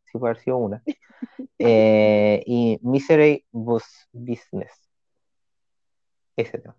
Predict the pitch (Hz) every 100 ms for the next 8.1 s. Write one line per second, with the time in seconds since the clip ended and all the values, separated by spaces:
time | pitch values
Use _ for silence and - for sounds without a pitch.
0 | _ 117 113 98 - - _ _ - 110
1 | 107 110 123 123 110 - - 104 104 -
2 | _ _ _ - - - - _ _ _
3 | - 175 175 170 165 160 156 151 151 147
4 | 143 139 135 123 123 120 - 147 170 208
5 | 190 151 160 175 - _ _ _ _ -
6 | - 156 151 151 147 143 139 139 151 113
7 | 110 127 - 127 120 127 120 123 - 127
8 | 104